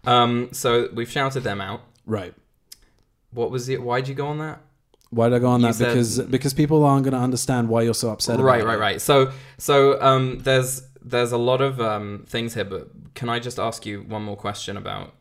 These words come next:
Speaker 2: your connection to it?
Speaker 1: Sure.
Speaker 2: My opinion of how you see Bond may not actually be the truth, so I wanna just, li-, like, to, um,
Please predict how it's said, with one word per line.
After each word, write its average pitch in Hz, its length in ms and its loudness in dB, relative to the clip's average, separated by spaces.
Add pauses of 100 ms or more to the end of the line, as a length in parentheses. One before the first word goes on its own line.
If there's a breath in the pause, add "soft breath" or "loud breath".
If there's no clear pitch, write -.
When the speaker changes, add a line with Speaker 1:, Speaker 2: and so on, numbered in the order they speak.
(160)
Speaker 2:
your 110 160 -6
connection 87 360 -12
to - 100 -14
it? - 160 -14 (120)
Speaker 1:
Sure. - 240 -6 (140)
Speaker 2:
My 131 340 2
opinion 127 1000 -4 (400)
of 110 160 -6
how 117 260 -4
you 113 280 -6
see 120 240 -8
Bond 117 440 -6
may 110 200 -4
not 110 180 -6
actually 101 400 -10
be 98 340 -10
the - 160 -18
truth, 101 360 -10
so 104 120 -8
I 101 60 -4
wanna 101 220 -10
just, - 360 -14
li-, 107 160 -6 (220)
like, 104 220 -8
to, 107 240 -6 (1300 soft breath)
um, 101 460 -8